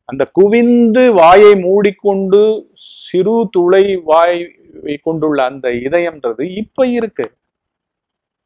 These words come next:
யாருக்கு இருக்கு? தெளிவா இருக்கிறாங்க. என்ன தெளிவு?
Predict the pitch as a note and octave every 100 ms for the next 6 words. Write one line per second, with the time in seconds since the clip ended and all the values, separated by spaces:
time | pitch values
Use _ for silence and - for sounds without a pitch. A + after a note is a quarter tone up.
0 | _ _ _ _ - D#3 B3 C#4 G3+ F#3+
1 | E3+ G3 D4 - _ _ _ _ - B2
2 | C3 C3+ C3+ D#3 C3+ - A2 B2 A3+ C#4
3 | C4 - D#3 C#3+ C#3+ A3